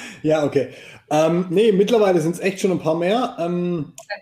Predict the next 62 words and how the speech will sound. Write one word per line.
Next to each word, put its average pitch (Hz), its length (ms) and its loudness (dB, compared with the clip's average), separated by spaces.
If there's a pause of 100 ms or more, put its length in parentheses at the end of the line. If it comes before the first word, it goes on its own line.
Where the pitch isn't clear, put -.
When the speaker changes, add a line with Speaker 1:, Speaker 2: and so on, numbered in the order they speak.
(800)
Speaker 1:
aber, 226 560 0
wir 143 100 4
mü-, 165 120 2
also, 127 240 -2
ne, 147 180 0
ein 151 180 -2
Thema, 165 420 0
es - 140 -10
passt 165 240 -4
überhaupt 147 300 -2
nicht 151 120 -4
thematisch 139 420 -2
rein, 147 180 0
deswegen, 143 280 0
ich 143 120 -2
stelle 156 160 2
die 170 100 0
Frage 160 240 0
an 151 80 0
einer 143 160 0
anderen 147 200 -2
Stelle, 175 320 0
ich - 100 -6
hab, 165 80 -2 (160)
ne, 160 180 -6 (680)
in, 143 320 -2
äh, 135 520 0
keep 139 160 -12
in 135 80 0
mind, 143 180 0 (680)
die 139 200 -2
wird 156 140 2
noch 170 100 -4
kommen. 175 300 -2 (400)
Was, - 520 -4 (200)
ne, 196 240 0
du 170 100 4
hast 160 120 -2
vorher 180 200 4
gesagt, 165 300 2
du 147 80 4
hast 147 140 -2
so 180 60 4
diesen 143 200 4
Startup-Charakter 139 1120 -2
für 123 140 -2
dich. 113 240 -2
Jetzt 147 420 -2
bist 156 220 -2
du 160 260 4
Woman 165 380 2
in 147 80 0
Sales, 175 560 2
eine 143 260 0
One-Woman-Show, 147 840 2
wie 139 80 4
auch 127 100 -4
immer 160 200 -2
man 151 120 -2
das 135 140 -8
nennen 156 220 0
will. 190 240 2